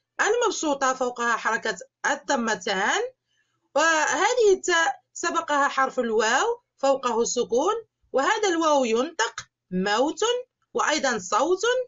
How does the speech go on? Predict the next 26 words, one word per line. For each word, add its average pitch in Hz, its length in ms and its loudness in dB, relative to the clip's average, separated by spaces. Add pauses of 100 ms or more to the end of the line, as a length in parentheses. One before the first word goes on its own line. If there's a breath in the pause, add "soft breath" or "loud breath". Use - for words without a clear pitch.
(520)
وهذا 415 340 2
السكون 392 340 -2 (100)
يسمى 359 480 0
سكون 370 380 -2 (640)
حي. 370 460 0 (560)
أيضًا 330 260 0
كلمة 302 460 0
بيت، 330 640 0 (320)
حرف 311 280 -2
التاء 277 360 -2
سبقها 240 480 -2
حرف 220 300 -4
الياء، 214 540 0
وهذا 277 360 2
الحرف 247 320 -4
فوقه 226 400 -2
السك-، 214 260 -4
السكون 226 640 -2 (400 loud breath)
وأيضًا 285 360 0
ينطق 220 560 0 (120)
بيت، 233 360 -2 (640)
فهذا 349 320 2
السكون 349 520 -2
يسمى 294 360 0
سكون 330 400 -2 (340)
حي. 220 420 -2